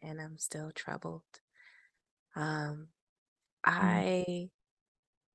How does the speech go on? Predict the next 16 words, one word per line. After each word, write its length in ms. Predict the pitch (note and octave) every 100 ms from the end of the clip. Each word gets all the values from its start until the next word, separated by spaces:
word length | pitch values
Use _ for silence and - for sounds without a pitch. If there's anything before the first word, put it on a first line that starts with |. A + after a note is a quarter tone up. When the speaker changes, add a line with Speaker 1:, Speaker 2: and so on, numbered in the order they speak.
| _ _ _ _ - -
Speaker 1:
have 120 | D#3+
been 280 | E3+ E3 D#3+
doing 640 | E3 F3 E3+ E3+ F3 F#3+ -
my 140 | F#3 - G3 _
best 680 | - F#3 E3+ - - - - _ _ _ _ _ _ _ _ _ _ _ _ _ _ _ _ _ _ _ -
to 120 | -
care 360 | - - D#3+ D#3
for 180 | - D#3+
myself, 840 | - F3 - E3+ F3 F3 - - -
and 440 | E3+ D#3+ D#3+ D#3+ - _ - - - - _
what 320 | E3+ E3 F#3+ -
that 240 | - - -
care 360 | - F3+ E3 D#3+
looks 380 | D#3+ E3+ - D#3+
like 440 | D3+ D#3 - - -
is 640 | D3+ D#3 D#3 E3 - -